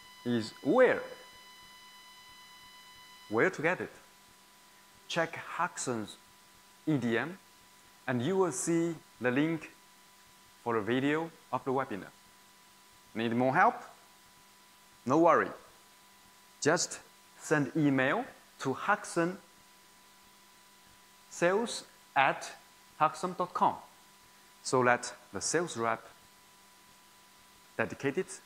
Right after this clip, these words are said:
to your country or your region will contact you to help you out in case of need. And then next question is how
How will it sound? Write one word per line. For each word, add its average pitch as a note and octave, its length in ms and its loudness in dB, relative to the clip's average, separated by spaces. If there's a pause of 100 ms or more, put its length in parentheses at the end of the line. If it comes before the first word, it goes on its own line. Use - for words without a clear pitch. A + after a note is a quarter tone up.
(600)
to B2+ 60 -4
your A2+ 100 0
country B2+ 400 -8 (680)
or D#3 100 4
your C3 120 4
region A2+ 360 -2 (520)
will G#2+ 160 4
contact E3+ 440 -8
you F#3+ 240 -4 (480)
to B2+ 80 -6
help D#3 240 2
you D3+ 180 0
out F#3+ 260 -2 (580)
in A#2 80 -6
case C3 220 -2
of D3 120 -4
need. D#3+ 240 -2 (1600)
And A#2 140 0
then F#3+ 340 0
next A3+ 300 -6
question G2+ 360 -6 (880)
is G#2 380 -6 (320)
how C#3+ 280 0